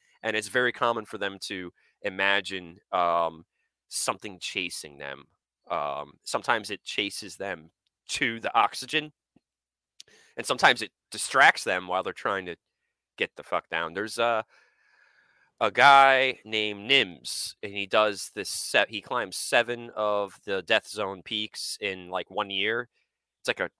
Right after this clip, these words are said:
world record. The last guy that did it took something like ten or twenty years to do it, and he did it in one year, I think.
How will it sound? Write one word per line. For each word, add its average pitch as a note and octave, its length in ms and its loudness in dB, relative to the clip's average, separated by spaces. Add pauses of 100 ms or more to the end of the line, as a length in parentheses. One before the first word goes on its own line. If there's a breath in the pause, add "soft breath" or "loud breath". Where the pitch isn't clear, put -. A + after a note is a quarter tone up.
world B2 240 0
record. G#2+ 420 0
The G2+ 60 -8
last A2 300 4
guy A2+ 120 2
that G#2+ 140 -2
did G#2 120 -2
it G#2+ 120 -4
took - 160 -8
something F#2+ 260 -14
like F2+ 220 -6 (920)
ten G2+ 240 4
or G2+ 80 2
twenty G#2+ 260 -6
years G2 300 -2
to A2 80 -14
do G#2+ 160 -2
it, A2 40 2
and G#2 80 -4
he G#2 60 -6
did G2 140 -4
it F#2 60 -4
in F2+ 100 -14
one F2+ 160 -8
year, F#2 340 -8
I - 80 -8
think. - 360 -12